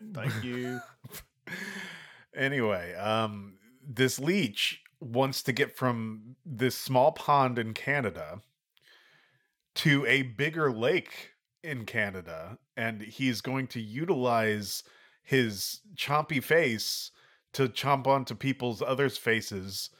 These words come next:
Speaker 2: and, um, make his way to the other body of water.
Speaker 1: God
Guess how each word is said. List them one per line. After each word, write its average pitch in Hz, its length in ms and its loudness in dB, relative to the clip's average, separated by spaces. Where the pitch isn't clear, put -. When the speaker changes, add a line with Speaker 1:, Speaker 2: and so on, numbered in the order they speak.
Speaker 2:
and, 113 400 2
um, 101 580 -4
make 147 380 2
his 131 200 2
way 135 220 6
to 131 120 -2
the 117 160 4
other 110 260 2
body 110 400 4
of 98 140 -6
water. 104 240 0
Speaker 1:
God 359 160 6